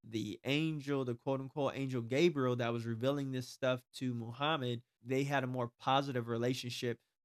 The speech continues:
toward Jews, toward Christians,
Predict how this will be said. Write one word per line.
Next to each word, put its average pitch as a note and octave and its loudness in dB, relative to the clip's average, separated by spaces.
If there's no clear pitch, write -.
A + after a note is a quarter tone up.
toward C3 2
Jews, B2 0
toward B2+ 2
Christians, A#2+ -2